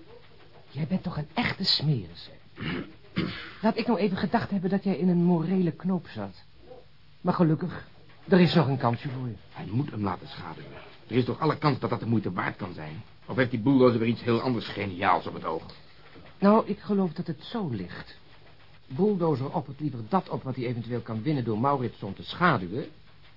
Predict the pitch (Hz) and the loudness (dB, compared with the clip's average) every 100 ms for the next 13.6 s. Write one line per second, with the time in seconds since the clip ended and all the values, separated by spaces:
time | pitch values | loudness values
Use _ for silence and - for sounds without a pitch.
0 | - - - - 156 185 196 220 - 180 | -20 -20 -18 -2 2 2 2 0 -2 0
1 | 190 226 208 196 196 185 240 254 202 202 | 0 -2 -4 -2 0 0 0 0 0 0
2 | 135 123 107 92 - - 76 90 92 92 | 2 0 0 -2 -6 -14 -12 -10 -8 -8
3 | - - - - - - - 104 - 104 | -10 -14 -20 -20 -20 -14 -6 -4 2 2
4 | 95 107 90 80 - - - - - - | 2 -2 -4 -6 -10 -18 -20 -20 -20 -20
5 | - - 160 151 131 120 104 127 110 101 | -20 6 8 10 8 2 2 0 0 -2
6 | 120 104 92 107 - 101 95 92 92 113 | 0 -2 -2 -4 -6 -6 -4 -2 0 0
7 | 113 120 104 80 76 80 101 135 123 80 | 2 0 0 -2 -6 -10 -6 -2 -2 -4
8 | - - - - - - - - - - | -12 -20 -20 -20 -20 -20 -20 -20 -20 -20
9 | - - - 104 110 110 107 107 104 107 | -20 -20 -10 -6 -2 0 0 -4 -4 -6
10 | 107 98 107 120 110 101 117 110 107 110 | -8 -8 -4 0 0 -4 -8 -8 -6 -6
11 | 104 110 - 101 120 113 101 - 120 101 | -6 -8 -10 -8 -6 -4 -6 -6 -8 -6
12 | 98 120 107 104 101 98 104 98 95 95 | -8 -6 -8 -8 -8 -6 -6 -6 -8 -8
13 | 95 107 92 85 95 | -8 -8 -6 -8 -10